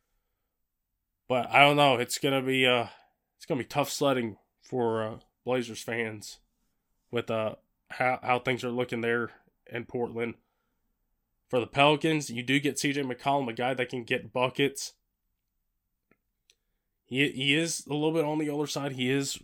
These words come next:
around thirty or, thirty or so, but he's a guy that can,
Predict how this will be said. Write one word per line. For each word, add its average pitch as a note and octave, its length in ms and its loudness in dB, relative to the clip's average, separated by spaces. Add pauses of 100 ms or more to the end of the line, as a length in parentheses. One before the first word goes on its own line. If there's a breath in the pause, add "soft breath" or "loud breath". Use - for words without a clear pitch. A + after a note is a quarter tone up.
(320)
around C3 220 -4
thirty C#3 240 0
or, C3 100 -2
thirty C#3 480 -2
or C3 60 2
so, C3+ 260 0
but B2 260 -4
he's A2+ 180 -8
a - 20 -8
guy C3 240 0
that A#2+ 220 -6
can, - 80 -12